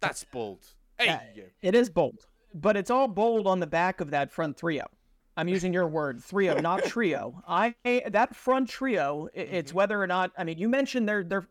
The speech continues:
Speaker 2: top rate. They're top rate on paper, but they have not been top rate in practice yet. They have not been top rate yet. Uh, and I, I think that they are a sleeping giant, and a sleeping giant that they paid a lot to assemble. But I think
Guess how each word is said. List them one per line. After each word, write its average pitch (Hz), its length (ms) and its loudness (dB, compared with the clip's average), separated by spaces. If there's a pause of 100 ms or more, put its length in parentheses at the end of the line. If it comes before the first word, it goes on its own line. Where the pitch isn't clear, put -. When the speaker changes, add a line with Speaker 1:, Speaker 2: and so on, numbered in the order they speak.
Speaker 2:
top - 260 0
rate. 175 260 -2
They're 202 140 -2
top 277 280 2
rate 247 140 2
on 196 160 -2
paper, - 380 -6 (340)
but 185 120 -2
they 196 100 2
have 220 100 0
not 214 180 2
been 202 140 -2
top - 480 -2
rate 175 240 0
in 151 100 -6
practice - 520 -2
yet. - 220 -8
They 170 80 2
have 190 120 2
not 190 180 0
been 165 140 -6
top 165 300 -2
rate 156 260 -4 (300)
yet. 147 560 -6 (240)
Uh, 151 480 0
and 175 160 0
I, 202 200 2
I 196 180 0
think 196 280 -4
that 180 140 -2
they 175 160 4
are 185 140 4
a 160 40 -4
sleeping 165 480 -4
giant, 147 480 -2
and 139 320 -6
a 156 80 -4
sleeping 214 320 -4
giant 185 300 2
that 147 100 -4
they 143 100 -4
paid 196 280 0
a 143 60 -2
lot 160 260 2
to 143 140 -10
assemble. 139 600 -2 (320)
But 185 140 4
I 170 160 0 (180)
think 214 420 2